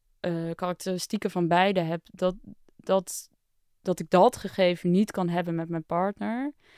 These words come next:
dat vind ik heel pijnlijk. En dat is iets waar zij, waar ik niet met haar over had gesproken in eerste instantie, maar waar zij zelf mee kwam.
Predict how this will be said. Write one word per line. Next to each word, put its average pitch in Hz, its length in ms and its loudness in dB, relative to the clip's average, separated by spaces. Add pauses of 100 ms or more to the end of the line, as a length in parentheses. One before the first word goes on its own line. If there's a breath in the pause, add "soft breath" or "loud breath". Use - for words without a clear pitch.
(340 soft breath)
dat 180 160 0
vind 170 180 -4
ik 165 80 -12
heel 170 160 -2
pijnlijk. 170 760 -2 (420 loud breath)
En 175 120 -2
dat 175 160 -2
is 175 140 -8
iets 180 200 -8
waar 175 200 0
zij, 170 240 0
waar 180 180 0
ik 170 120 0
niet 180 280 4
met 175 160 0
haar 170 200 -2
over 165 220 -4
had 165 160 -6
gesproken 185 580 -4
in 175 80 -4
eerste 170 220 -8
instantie, 175 440 -8
maar 175 140 0
waar 170 140 2
zij 180 200 2
zelf 185 340 2
mee 170 160 -4
kwam. 170 440 -6